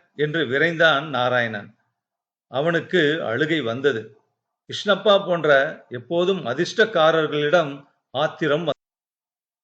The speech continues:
"நாளைக்கு எங்க படம் பார்க்கற சொல்லு" என்று தூரத்தில் கிருஷ்ணப்பா கேட்டான். நாராயணன் பதில் சொல்லாமல் நடந்தான்.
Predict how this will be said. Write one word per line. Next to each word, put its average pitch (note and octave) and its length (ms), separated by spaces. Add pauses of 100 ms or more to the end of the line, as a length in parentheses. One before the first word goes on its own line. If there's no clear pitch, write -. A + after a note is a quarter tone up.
(1300)
"நாளைக்கு G3+ 540
எங்க G#3 260
படம் A3+ 280
பார்க்கற G#3+ 220
சொல்லு" G3+ 580 (140)
என்று F3 300
தூரத்தில் F#3 640
கிருஷ்ணப்பா D#3+ 560
கேட்டான். B2 640 (400)
நாராயணன் E3+ 800
பதில் D3 280
சொல்லாமல் E3+ 540
நடந்தான். A#2 640